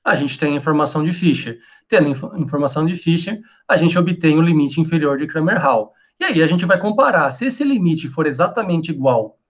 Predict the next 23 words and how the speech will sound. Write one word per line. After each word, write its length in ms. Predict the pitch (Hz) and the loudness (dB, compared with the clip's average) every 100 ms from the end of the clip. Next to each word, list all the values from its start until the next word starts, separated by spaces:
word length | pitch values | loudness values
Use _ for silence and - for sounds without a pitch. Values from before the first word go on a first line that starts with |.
| _ _ | _ _
à 80 | 143 | -4
variância 500 | 131 135 131 156 151 | 0 2 2 0 0
do 80 | 131 | -4
estimador, 800 | 127 127 117 110 147 226 139 - _ _ | -4 -6 -4 -2 2 2 0 -6 _ _
significa 580 | - 208 190 165 160 175 | -6 -2 -2 0 0 2
que 80 | 180 | 2
ele 120 | 180 | 2
é 40 | |
um 200 | 185 247 | 4 4
vui, 320 | 202 202 135 | 4 2 0
né? 240 | 113 127 175 _ _ _ _ _ _ | -2 -10 -12 _ _ _ _ _ _
Agora, 260 | - 120 117 | -4 -2 -2
se 100 | - | 2
ele 100 | 160 | 4
não 160 | 156 170 | 4 2
for, 480 | - 165 160 - _ _ | 2 2 2 -2 _ _
significa 640 | - 262 196 151 139 131 | -10 -4 0 0 -2 -6
o 40 | 202 | -6
quê? 360 | - 151 175 _ | -6 -8 -8 _
Que 80 | - | -8
ele 140 | 156 139 | -4 0
não 200 | 214 277 | 0 0
é, 280 | 143 - | -2 -4